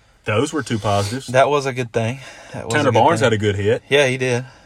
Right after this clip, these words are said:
Speaker 2: He
Speaker 1: Jaira had a nice breakup on that first drive.
Speaker 2: Yeah.
Speaker 1: I
Speaker 2: That
Speaker 1: thought Al-, Allstat played pretty good.
Speaker 2: Yeah, we had, there were some positive things.
Speaker 1: Beasy had a good interception, but then messed his ankle up with what looked like. That's not great.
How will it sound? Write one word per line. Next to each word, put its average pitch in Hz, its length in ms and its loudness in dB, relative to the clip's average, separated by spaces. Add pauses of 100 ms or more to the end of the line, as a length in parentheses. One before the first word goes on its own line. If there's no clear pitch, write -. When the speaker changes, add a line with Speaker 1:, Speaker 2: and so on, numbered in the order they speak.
Speaker 2:
He 123 80 -10
Speaker 1:
Jaira 135 500 6
had 120 140 2
a 113 40 -2
nice 113 220 0
breakup 113 420 -2
on 110 100 -4
that 104 140 -6
first 107 240 -4
drive. 117 400 0
Speaker 2:
Yeah. 127 260 -4 (300)
Speaker 1:
I 107 80 -4
Speaker 2:
That - 60 -2
Speaker 1:
thought 143 140 4
Al-, 123 200 4
Allstat 117 560 0
played 98 220 -6
pretty 95 160 -10
good. 101 380 -4
Speaker 2:
Yeah, 151 220 -2 (100)
we 269 120 -8
had, 254 160 -8 (120)
there 269 160 0
were 254 60 -8
some - 160 -14
positive 113 420 2
things. 107 80 -6
Speaker 1:
Beasy 139 300 -2
had 123 120 2
a 120 60 -4
good 117 160 -2
interception, 117 580 0
but 104 80 -4
then 104 200 -2
messed 107 240 -2
his 95 260 -12 (480)
ankle 117 380 -4
up 98 180 -4
with 95 140 -10
what 95 160 -6
looked 95 200 -6
like. 92 240 -6
That's 123 200 -6
not 92 160 -6
great. 90 320 -8